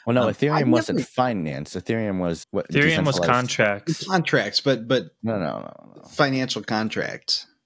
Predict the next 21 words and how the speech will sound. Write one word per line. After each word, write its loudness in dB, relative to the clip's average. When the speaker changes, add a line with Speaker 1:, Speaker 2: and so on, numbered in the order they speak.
Speaker 1:
Ethereum -2
was, -6
yeah, -8
contracts. -10
That's -2
what 2
he 0
has. -4
I 4
think -2
really 2
what 0
it -2
was, -2
was -4
Ethereum -2
was, -4
yeah. -4
It 2
wasn't 0
just, -2